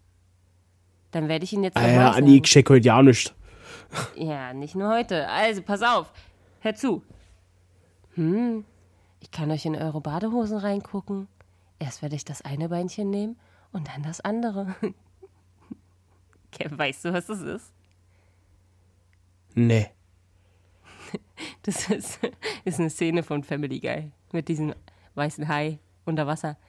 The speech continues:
Speaker 1: Hey.
Speaker 2: Ach,
Speaker 1: <laughs>
Speaker 2: ach, ja, Mann! Ja, Mann, wo er die Stimme von, oh Gott, wie heißt er?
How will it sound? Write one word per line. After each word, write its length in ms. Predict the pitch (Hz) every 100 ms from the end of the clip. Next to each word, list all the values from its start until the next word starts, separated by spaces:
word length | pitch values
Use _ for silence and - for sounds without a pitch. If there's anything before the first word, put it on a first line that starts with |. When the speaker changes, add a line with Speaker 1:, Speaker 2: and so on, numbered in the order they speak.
| _ _
Speaker 1:
Hey. 560 | - 175 156 160 180 190 _ _ - - - - - -
Speaker 2:
Ach, 680 | 196 226 240 240 233 220 196 214 226 240 214
Speaker 1:
<laughs> 340 | - 226 233
Speaker 2:
ach, 600 | - 190 214 208 196 - - _ - - - -
ja, 1000 | 175 190 190 190 190 202 202 196 202 202
Mann! 600 | 190 190 180 170 151 123 - - - -
Ja, 720 | 151 165 180 185 185 190 190
Mann, 480 | 180 151 143 135
wo 200 | 135 160
er 60 | 156
die 140 | 156
Stimme 480 | - - 180 180 175
von, 340 | - 170 165 156
oh 140 | 143 -
Gott, 260 | 156 139
wie 180 | 165 180
heißt 340 | 185 185 - 190
er? 200 | 185